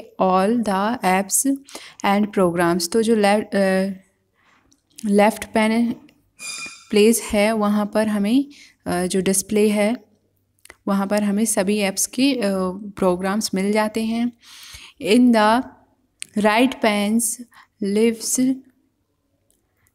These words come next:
tills are displayed which consist of various apps। तो जो राइट टाइप, अ, राइट साइड का जो पेन होता है उससे हम, उससे भी हम बहुत सारी ऐप्स को,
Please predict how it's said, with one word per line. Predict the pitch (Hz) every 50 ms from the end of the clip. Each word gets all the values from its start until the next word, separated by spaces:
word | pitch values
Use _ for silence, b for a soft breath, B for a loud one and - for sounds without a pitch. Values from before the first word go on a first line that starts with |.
| _ -
tills | 233 233 247 254 247 - - - -
are | 202 196 190 190 208
displayed | 214 202 214 208 - - - 208 196 190 190 190 208 202 240 214 202
which | 214 233 233 233 - - 277 277 277 - _ _ _ _ _ _ _ _ _ _ _ _ b b b b b b - 214
consist | 208 214 220 208 - 240 240 247 240 - - 269
of | 220 - 240 202 196 214 233 226 - -
various | 202 202 185 185 185 190 208 240 - - -
apps। | 196 175 170 170 - - - - B B B B B B B -
तो | 226
जो | 208 233 214
राइट | 202 202 185 202 220 214 -
टाइप, | 233 220 226 220
अ, | 220 - - 214 180 208 202 196 196 202 196 - - 185
राइट | 202 190 180 196 220 214 - 247
साइड | 247 247 240 226 - - 202 196 202 202
का | - - 220 214
जो | 208 220
पेन | 214 - 202 202 208 214
होता | 226 233 214 202 - 202
है | 208 214 220 240 262 277 B B B B B B B B -
उससे | 208 202 - - 226
हम, | 220 220 220 220 208 - - - 196 190 185
उससे | 170 214 208 - - 226 214
भी | 208 214 220
हम | 220 233 254 269 240
बहुत | 214 196 202 202
सारी | - - 180 180 190 226 262 269
ऐप्स | 254 233 185 185 - - -
को, | - - 214 247 285 285 -